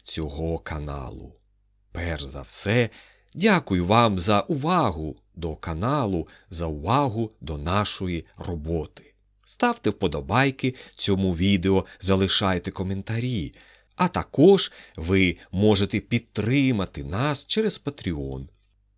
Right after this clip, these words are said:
Переходьте за посиланням у закріпленому коментарі та в описі до цього відео. Я, Лесь Перистий, в рубриці «Фантаст Про» хочу поговорити на тему поєднання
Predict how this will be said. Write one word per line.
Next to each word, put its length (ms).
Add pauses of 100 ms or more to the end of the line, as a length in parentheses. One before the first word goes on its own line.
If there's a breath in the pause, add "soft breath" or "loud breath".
Переходьте 840
за 160
посиланням 920 (260 loud breath)
у 140
закріпленому 1000
коментарі 840 (240 loud breath)
та 140
в 80 (100)
описі 680 (180 loud breath)
до 160
цього 640 (220)
відео. 500 (460)
Я, 540 (160 loud breath)
Лесь 320
Перистий, 800 (160 loud breath)
в 120
рубриці 680
«Фантаст 880
Про» 420 (280 soft breath)
хочу 480
поговорити 840
на 340
тему 500
поєднання 1120